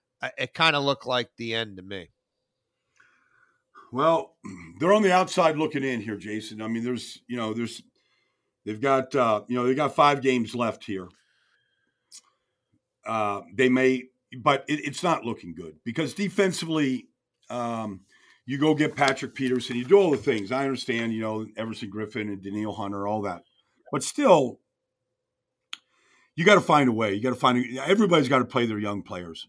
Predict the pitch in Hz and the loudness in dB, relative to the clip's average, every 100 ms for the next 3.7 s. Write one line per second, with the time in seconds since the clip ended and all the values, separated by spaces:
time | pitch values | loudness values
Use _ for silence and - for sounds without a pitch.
0 | - 110 110 113 127 135 151 120 131 - | -10 -6 -2 2 4 4 -2 -2 -4 -4
1 | 143 135 120 143 98 95 120 127 139 156 | -6 -2 0 -2 -4 -6 0 0 0 -2
2 | 185 170 135 127 - 131 120 117 117 110 | 2 0 2 0 0 -2 0 0 -2 -8
3 | - 117 110 101 - 101 | -8 -10 -10 -14 -14 -12